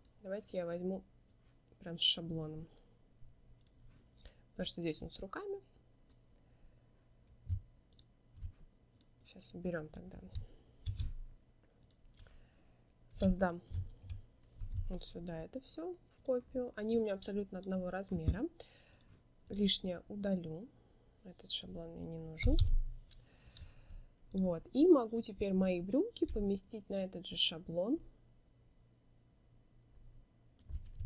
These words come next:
Вот такой я. О. Сейчас совмещу, чтобы они попали друг под друга. Это вот важно, чтобы они попали, тогда можно будет смещением все верно сделать.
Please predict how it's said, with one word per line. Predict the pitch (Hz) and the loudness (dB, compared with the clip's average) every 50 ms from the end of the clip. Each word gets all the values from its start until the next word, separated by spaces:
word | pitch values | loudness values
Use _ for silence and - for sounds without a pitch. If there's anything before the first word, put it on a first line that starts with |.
| - - | -6 -4
Вот | - 170 175 - | -4 -4 0 0
такой | - - - 170 | 0 -2 -2 -6
я. | 165 165 - - - - - - - - _ - - - - - - - - - - - - | -8 -8 -10 -14 -16 -16 -20 -20 -20 -20 _ -20 -20 -20 -20 -20 -20 -20 -20 -20 -20 -14 -12
О. | 185 170 160 - - - - - - - - - - - - - - - - - - - - _ _ - - - - - - - - - - _ - - - | -10 -10 -10 -10 -14 -18 -20 -20 -20 -20 -20 -20 -20 -20 -20 -14 -12 -10 -10 -10 -12 -16 -20 _ _ -20 -20 -20 -20 -20 -20 -20 -20 -20 -20 _ -20 -20 -20
Сейчас | - - - - - - - - | -20 -16 -14 -14 -14 -14 -12 -8
совмещу, | 190 175 180 180 185 185 - 285 | -2 0 2 2 0 0 -2 -4
чтобы | - - - 190 180 185 | -4 -4 -6 -8 -8 -8
они | 170 170 165 165 - - _ - - - | -8 -8 -8 -10 -10 -16 _ -20 -20 -16
попали | - 196 180 - - 185 175 165 165 | -12 -12 -10 -8 -6 -6 -6 -6 -8
друг | 170 - - - - | -10 -10 -14 -16 -16
под | - - 175 175 170 185 | -14 -12 -12 -10 -10 -10
друга. | 180 175 170 180 185 180 196 190 - - - _ _ _ - - - - - - - - - - - - - - - - - - - - - - - _ - - - - _ - - - | -10 -10 -10 -10 -12 -12 -14 -14 -18 -20 -20 _ _ _ -20 -20 -20 -20 -20 -20 -20 -20 -20 -16 -14 -14 -12 -14 -14 -20 -20 -20 -20 -20 -20 -20 -20 _ -20 -20 -20 -20 _ -20 -18 -10
Это | - - | -6 -4
вот | 190 185 170 - | -4 -4 -4 -4
важно, | 185 180 175 165 160 - - 170 | -6 -6 -6 -6 -8 -10 -12 -14
чтобы | - - - 165 165 | -14 -12 -10 -8 -4
они | 165 160 160 | -2 -2 -2
попали, | 160 - 180 - - 262 285 294 226 | -2 -4 -6 -2 2 4 6 6 4
тогда | 196 - 160 175 185 | 4 0 -2 2 2
можно | 185 180 175 175 185 175 | 2 2 0 -2 -4 -6
будет | 175 170 165 | -6 -6 -8
смещением | - - 185 185 - - 247 254 240 202 185 | -4 -4 -2 -2 0 2 2 2 2 0 -2
все | 185 - - 202 202 | -4 -4 -8 -8 -4
верно | 190 185 185 190 190 180 180 | -4 -4 -2 -2 -4 -4 -2
сделать. | 185 185 - 170 160 156 165 175 | -4 -4 -4 -6 -6 -6 -10 -14